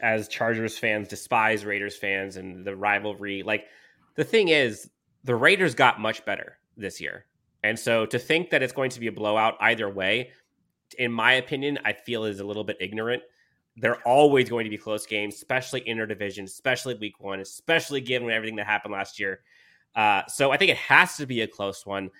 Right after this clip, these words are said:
I do have the Chargers winning it, and I think that's just because I, I think they're the better team. I think top to bottom, I think they have probably a better roster at almost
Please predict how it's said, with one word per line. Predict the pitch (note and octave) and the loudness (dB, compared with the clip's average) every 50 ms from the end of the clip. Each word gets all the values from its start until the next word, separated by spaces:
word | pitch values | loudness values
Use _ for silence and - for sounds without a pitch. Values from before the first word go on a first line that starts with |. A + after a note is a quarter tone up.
| _ _ _ _ | _ _ _ _
I | A#2+ B2 | 4 4
do | B2 A2+ B2+ C#3+ D3 | 4 4 0 -2 0
have | D3+ C#3 C#3+ C3 | 2 2 2 2
the | C3 B2 | 0 -4
Chargers | - B2+ A2+ B2 B2 B2 A2 A2+ | -2 -2 -2 0 0 -2 -6 -6
winning | G2+ G#2 G2+ A2 A#2 | -6 -4 -2 -2 0
it, | A#2+ A#2+ A2+ - - _ _ _ _ | 2 0 0 0 -6 _ _ _ _
and | - G#2+ | 0 0
I | G#2+ | 0
think | - - | 0 0
that's | - C3 A#2+ - | -2 -2 -2 -2
just | A#2+ A2 - | -6 -12 -12
because | A#2+ A2 - A2+ A2 G#2 F#2+ - - _ _ _ _ _ _ _ _ _ _ _ _ _ _ _ _ _ _ | -14 -8 -4 -4 -4 -4 -8 -12 -18 _ _ _ _ _ _ _ _ _ _ _ _ _ _ _ _ _ _
I, | - A#2+ A#2+ - - - - | 2 2 2 2 0 -4 -4
I | B2 | -2
think | - C#3+ C#3 | 0 0 0
they're | C3+ A#2+ | -2 -2
the | G#2+ | 0
better | G#2 G#2 F#2 F#2+ | 0 -2 -2 -2
team. | - G2+ E2+ - - _ _ _ _ | -6 -8 -10 -10 -12 _ _ _ _
I | - | -12
think | - - B2 A#2+ G2 - _ _ _ | -2 -2 -2 -2 -2 -8 _ _ _
top | - A#2+ B2 - - | -2 -2 0 0 -2
to | B2+ | -2
bottom, | A2+ A#2 A2+ A2+ A2+ A#2 A#2+ C3 - _ - | 0 2 2 2 2 0 -2 -8 -10 _ -4
I | A2 | -4
think | - - A2 G#2+ | -2 -2 -6 -4
they | - G#2+ G2+ | -4 -4 -2
have | G2+ G2+ G#2 G2+ G2+ - _ _ _ | -2 -2 -4 -4 -6 -12 _ _ _
probably | - G#2 G#2 A2+ B2+ A#2+ A#2+ A#2+ A2 | -6 -4 -2 -2 -2 -4 -4 -4 -4
a | A2 | -6
better | G2+ - G#2+ A2 A2 A2 G#2+ G#2+ - - _ _ _ _ _ _ _ _ _ | -4 -2 0 2 2 2 2 0 -4 -8 _ _ _ _ _ _ _ _ _
roster | A2+ A2 A#2 - - - G#2+ G2 F#2+ - - _ _ _ | 0 0 0 -2 -4 -8 -6 -6 -6 -8 -10 _ _ _
at | G#2 G2+ F#2+ - - | 0 0 0 -2 -2
almost | A#2+ A#2+ B2+ B2+ B2+ A#2+ - | -4 -4 -2 -2 -4 -4 -6